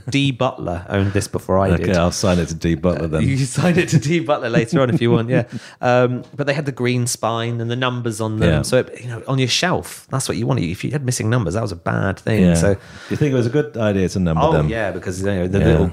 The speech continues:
Speaker 1: the, the, the collector inside you, even as a kid, were like, "Well, I'm
Speaker 2: Mm.
Speaker 1: missing eighteen, twenty-one," and
Speaker 2: Because there's a very strong possibility that they're gonna be republished next year because of the thirty-fifth anniversary. And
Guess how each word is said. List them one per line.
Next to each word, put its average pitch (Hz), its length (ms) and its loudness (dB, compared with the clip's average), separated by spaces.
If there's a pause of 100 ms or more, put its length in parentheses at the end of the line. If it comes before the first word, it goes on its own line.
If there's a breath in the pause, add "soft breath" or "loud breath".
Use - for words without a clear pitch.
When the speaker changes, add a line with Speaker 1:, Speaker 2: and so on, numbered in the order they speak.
Speaker 1:
the, 80 120 -8
the, 87 240 -4
the 95 140 -8
collector 110 600 -4
inside 113 560 -2
you, 98 140 0
even 117 240 0
as 95 100 0
a 90 60 -4
kid, 123 280 -2
were 90 60 -2
like, 87 180 0
"Well, 87 180 4
I'm 82 120 4
Speaker 2:
Mm. - 40 0
Speaker 1:
missing 101 360 -2
eighteen, 92 480 -2
twenty-one," 90 500 -2
and 87 60 -4
Speaker 2:
Because 101 260 -2
there's 98 220 2
a 92 40 2
very 110 360 2
strong 92 380 0
possibility 85 420 0
that 82 60 -4
they're 85 120 2
gonna 82 160 0
be 80 120 2
republished 80 500 0
next 73 260 -4
year 82 360 0 (240)
because - 240 -4
of 80 80 2
the 73 60 -2
thirty-fifth 76 440 -2
anniversary. 76 720 0
And 76 720 -2